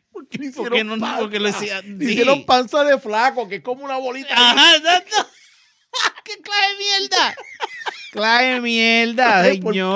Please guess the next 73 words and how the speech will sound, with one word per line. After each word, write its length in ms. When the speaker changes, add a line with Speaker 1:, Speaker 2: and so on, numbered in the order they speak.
Speaker 1:
porquería, 480
cabrón. 440
Speaker 2:
Eh, 80
no, 140
no, 120
no, 80
esto 200
es 60
lo, 300
esto 220
es 60
la 160
cosa 260
más 160
terrible 580
del 120
mundo, 240
pero 180
mira, 180
Speaker 1:
Cabrón, 240
esto 160
no 60
Speaker 2:
ahí, 140
Speaker 1:
tiene 140
Speaker 2:
ahí, 200
Speaker 1:
gusto. 140
Speaker 2:
o 60
sea, 220
tú 220
mira 260
las 160
grúas, 640
se 160
nota 300
Speaker 1:
¿Sabes 140
Speaker 2:
claro. 140
Speaker 1:
quién 100
debe 180
estar 220
encojonado? 680
El 140
niño, 1000
que 140
se, 160
el 120
chamaco 440
que 120
se 140
para 220
ahí 120
a 60
hacer 200
de 120
estatua. 420
Speaker 2:
Ah, 180
el 80
que 100
se 140
para, 300
sí, 140
me 100
le 100
quitaron, 360
le 160
quitaron, 540
le 80
quitaron 360
Speaker 1:
Una 100
Speaker 2:
el 60
Speaker 1:
de 60
las, 60
Speaker 2:
taller. 340
Speaker 1:
una, 200